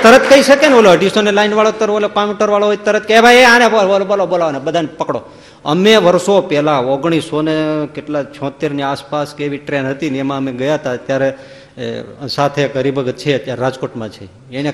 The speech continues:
ખાલી એક ઉતાવળ કરીને આમ રેલિંગ, એક રેલિંગનો એક જ પગ આમ મૂક્યો અને સિક્યુરિટી વાળા એને જે માર્યા છે, ધોકા માર્યા છે, ઓલો ભા પાડી ગયો,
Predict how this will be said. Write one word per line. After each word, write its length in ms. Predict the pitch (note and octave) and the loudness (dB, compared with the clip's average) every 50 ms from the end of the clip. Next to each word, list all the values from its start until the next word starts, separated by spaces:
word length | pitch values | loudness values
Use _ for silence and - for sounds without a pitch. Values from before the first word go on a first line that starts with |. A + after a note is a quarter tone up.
| D3 - - | -8 -8 -4
ખાલી 200 | C3 C#3 D#3 E3+ | -2 -2 -2 -2
એક 100 | E3 C3+ | -2 -4
ઉતાવળ 380 | C#3+ D3 D3 - E3 E3 D#3+ D#3+ | -6 -6 -4 -2 0 0 0 -2
કરીને 280 | E3 F3 E3 E3 E3 | -2 -4 -4 -4 -4
આમ 120 | D3+ B2 B2 | -4 -4 -4
રેલિંગ, 340 | C#3+ D3+ D3+ D#3 D3+ D3+ D3+ - - | -4 -2 -2 -4 -4 -6 -8 -8 -8
એક 300 | E3+ E3+ - - - - | -8 -8 -8 -12 -16 -6
રેલિંગનો 380 | C#3 D3 D#3+ E3+ F#3 F#3 F#3 F3 | -2 0 0 0 0 -2 -2 -4
એક 300 | C#3 D#3+ F#3 F#3 - A#3+ | -2 -2 -2 0 0 -2
જ 80 | G#3 - - | -2 2 2
પગ 180 | G3 E3 D#3+ | 2 2 2
આમ 160 | E3 D3 C#3+ | 0 0 0
મૂક્યો 260 | D3+ F3+ F3+ F3 D3+ B2+ B2 - - - - - - - _ _ - | 0 0 0 0 -2 -4 -4 -6 -12 -20 -20 -20 -20 -20 _ _ -12
અને 280 | A#2+ C3 C#3+ D3+ C#3 | -10 -6 -6 -6 -6
સિક્યુરિટી 480 | - - - E3 - G#3 F#3+ F#3+ F3 F3+ | -6 -8 -10 -6 -4 -4 -2 -2 -2 -2
વાળા 200 | E3 F3 F3+ E3+ | 0 0 0 0
એને 160 | E3 E3+ E3+ | -2 -2 -2
જે 60 | E3+ | -4
માર્યા 460 | E3 B2 A2 G#2+ A2 C3+ D3+ F3+ F#3 F3 | -4 -4 -6 -4 -2 0 2 2 2 2
છે, 180 | D#3+ - - | 0 -2 -2
ધોકા 300 | - C#3+ D#3 D#3 D#3+ D3+ | -2 -2 0 0 0 0
માર્યા 320 | C3 C3 C3+ D3+ E3 D#3+ - | 0 0 0 0 0 0 -2
છે, 160 | - G#2 G2+ - - - - - - - - - - - - - - - - - - - - - - - | -4 -8 -12 -12 -16 -20 -20 -20 -20 -20 -18 -18 -16 -16 -16 -16 -18 -18 -20 -20 -20 -20 -20 -20 -6 -2
ઓલો 140 | E3 F#3+ F#3+ | 0 2 2
ભા 420 | - - - F3+ F#3+ G#3+ A#3 A3+ A#3 | 2 2 4 4 6 8 6 6 6
પાડી 220 | A#3 A#3 A#3 A#3 G#3+ | 6 6 6 4 4
ગયો, 200 | F#3 G#3 F3+ | 4 2 2